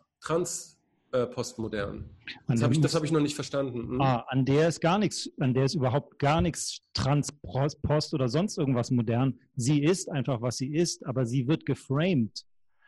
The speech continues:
Speaker 2: von einem, von, von der Fähigkeit,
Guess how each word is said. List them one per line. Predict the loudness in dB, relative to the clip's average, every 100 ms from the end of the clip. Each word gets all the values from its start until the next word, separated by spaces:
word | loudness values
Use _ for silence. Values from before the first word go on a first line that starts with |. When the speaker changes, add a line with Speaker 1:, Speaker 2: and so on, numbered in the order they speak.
| -20 -20 -20 -20 _
Speaker 2:
von | -16 -2 2 4 2 0 -4
einem, | -4 0 2 2 4 4 2 0 -6 -20 _ _ _ -8
von, | 0 2 2 -2
von | -6 -2 0
der | 0
Fähigkeit, | -4 0 2 2 0 -4 -4 -2 -2 -6 -16